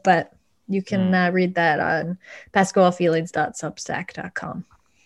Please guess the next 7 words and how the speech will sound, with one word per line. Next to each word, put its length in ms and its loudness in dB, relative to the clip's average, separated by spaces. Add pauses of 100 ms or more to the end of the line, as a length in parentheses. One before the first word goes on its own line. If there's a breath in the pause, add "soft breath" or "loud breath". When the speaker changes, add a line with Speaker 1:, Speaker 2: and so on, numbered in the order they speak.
(400)
Speaker 2:
Fantastic. 960 2
Uh, 280 2
Vivek, 480 2
anything 360 0
you 120 0
wanna 160 2
promote? 360 -14